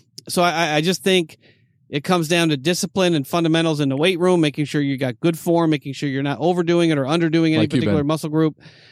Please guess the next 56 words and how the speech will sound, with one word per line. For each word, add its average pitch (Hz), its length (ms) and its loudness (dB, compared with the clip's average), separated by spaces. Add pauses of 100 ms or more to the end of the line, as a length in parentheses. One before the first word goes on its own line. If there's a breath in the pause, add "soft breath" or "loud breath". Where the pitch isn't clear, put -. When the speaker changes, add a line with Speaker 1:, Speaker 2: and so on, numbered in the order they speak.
(240 loud breath)
Speaker 1:
uh, 147 540 2
making 160 320 2
sure 185 200 2
that 170 120 2
when 160 120 4
you're 147 140 0
training 175 420 0
on 156 120 0
the 143 80 -2
field 208 400 2
that 175 80 2
you're, 151 160 0
you're, 147 260 0
you're, 135 400 2 (560)
you 139 140 0
know, 123 40 0
you're, 127 280 -2
you're 123 260 -4
focused 180 320 -2
on 165 120 2
the 147 60 2
fundamentals. 143 640 0 (320 loud breath)
And, 147 200 -4
and 147 120 0
I 151 60 2
just 165 220 -2
don't 160 160 2
know 151 140 4
what 147 300 2
else 147 540 -2 (380)
can 160 160 0
be 139 80 0
said. 170 240 2
I - 20 0
mean, 135 120 0
a 127 60 -2
torn 170 260 2
bicep, 156 360 2
I 135 120 -2
have 151 180 0
to, 123 180 -4
I 113 40 -14
mean, 135 180 -2
did 147 120 0
it 151 60 2
happen 156 320 0 (220)
at 147 180 -4
practice 185 640 -2
or 147 120 -2
did 147 140 0
it 139 100 -2
happen 147 320 0
in 127 120 -2
the 131 100 -2
weight 165 200 0
room? 101 340 0